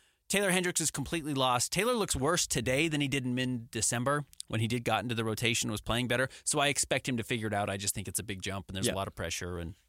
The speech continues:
Speaker 1: he'll get to the All-Star break and get some practices under his belt and start to look good again. But he has not looked good. He's looked very lost. And, uh, yeah, well, I mean, Walker's good. Walker was, I think, the Jazz's best player against, uh, against the, uh, Warriors last night. So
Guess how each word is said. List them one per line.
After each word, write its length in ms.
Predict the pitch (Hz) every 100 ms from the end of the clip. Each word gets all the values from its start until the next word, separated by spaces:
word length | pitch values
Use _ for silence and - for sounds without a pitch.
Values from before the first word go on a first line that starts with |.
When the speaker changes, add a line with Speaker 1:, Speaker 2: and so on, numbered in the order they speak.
| _
Speaker 1:
he'll 120 | 107
get 160 | 101 104
to 80 | 104
the 120 | 101
All-Star 300 | 95 - 95
break 260 | 98 95
and 80 | 98
get 120 | 104
some 120 | - 98
practices 480 | 95 90 92 101
under 180 | 98 92
his 100 | 87
belt 200 | - 87
and 80 | 65
start 180 | - 92
to 60 | 90
look 140 | 95
good 140 | 95 92
again. 280 | 90 87 85 _ _ _ _ _
But 120 | 131
he 100 | 113
has 120 | 143 123
not 180 | 123
looked 180 | 117 -
good. 140 | 113 104
He's 120 | 101
looked 120 | 98
very 180 | 101 101
lost. 440 | 98 92 90 - - _ -
And, 280 | 156 151 156
uh, 80 |
yeah, 160 | 160 226
well, 180 | 196 143
I 60 | 185
mean, 120 | 165
Walker's 280 | 131 110 92
good. 140 | - -
Walker 260 | 117 117 110
was, 200 | 107 -
I 100 | 113
think, 160 | 107
the 80 | -
Jazz's 260 | 107 98 95
best 220 | 92 -
player 220 | 85 85
against, 420 | 85 82 80 -
uh, 140 | 73 82 - _ _ _ _ _ _ -
against 380 | 107 92 - -
the, 340 | 87 87 87
uh, 260 | 78 80 92 -
Warriors 380 | 113 101 92 90
last 240 | 80 76
night. 200 | 71 78
So 240 | - 123